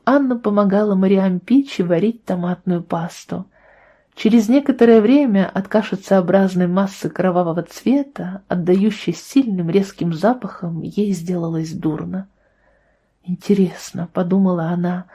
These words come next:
«придётся ли ей когда-нибудь посещать такие же овощные посиделки уже в качестве жены Геда Кузнеца?» Все его родственники по маминой линии, просто обожавшие томаты, включали их во все блюда.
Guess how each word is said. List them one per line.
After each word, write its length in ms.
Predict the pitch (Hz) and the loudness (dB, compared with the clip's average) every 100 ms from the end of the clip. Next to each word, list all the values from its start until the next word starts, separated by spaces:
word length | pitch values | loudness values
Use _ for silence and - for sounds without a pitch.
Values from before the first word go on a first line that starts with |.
| - - - - | -20 -20 -18 -2
«придётся 580 | 208 175 254 320 - | 0 4 4 4 2
ли 140 | 247 226 | 2 4
ей 240 | 214 247 | 4 2
когда-нибудь 720 | 247 202 180 233 226 196 196 | 2 0 0 0 2 0 -2
посещать 720 | 190 190 190 - - 233 233 - | -4 -2 -4 -2 -2 -2 -2 -4
такие 460 | 190 196 226 220 | -4 0 4 4
же 160 | 185 190 | 4 2
овощные 480 | 180 180 - 190 233 | 2 -2 -2 -2 0
посиделки 960 | 233 190 190 170 220 247 247 214 202 196 | -4 -6 -4 2 4 2 -2 -4 -4 -2
уже 300 | 202 185 214 | -2 0 -2
в 100 | - | 0
качестве 540 | 220 214 208 - 196 | -4 -2 -6 -2 0
жены 340 | 180 196 226 220 | 2 0 0 0
Геда 360 | 175 214 202 | 2 2 2
Кузнеца?» 760 | 202 208 - 220 - - 180 - _ _ _ _ _ _ _ _ _ | 0 -4 -6 -10 -10 -8 -10 -12 _ _ _ _ _ _ _ _ _
Все 280 | - - 226 | -6 2 4
его 200 | 220 202 | 6 4
родственники 680 | 277 302 - 208 190 180 190 | 4 0 -4 0 0 0 0
по 160 | 190 | 2
маминой 480 | 196 208 196 185 180 | 2 2 2 0 0
линии, 460 | 196 269 214 175 160 | 0 0 0 -2 -4
просто 640 | - 175 226 247 - 190 | -4 2 2 2 -2 -2
обожавшие 640 | 175 185 180 180 - 156 | 0 0 -2 -4 -6 -8
томаты, 640 | - 165 185 233 - 160 170 | -6 -4 -2 -4 -6 -10 -10
включали 680 | - 185 160 - 262 269 247 | -4 -2 -2 0 2 2 0
их 300 | 220 196 - | -2 -6 -4
во 120 | 170 | -4
все 280 | - - 170 | -4 -6 -4
блюда. 520 | 160 165 170 160 | -4 -6 -6 -10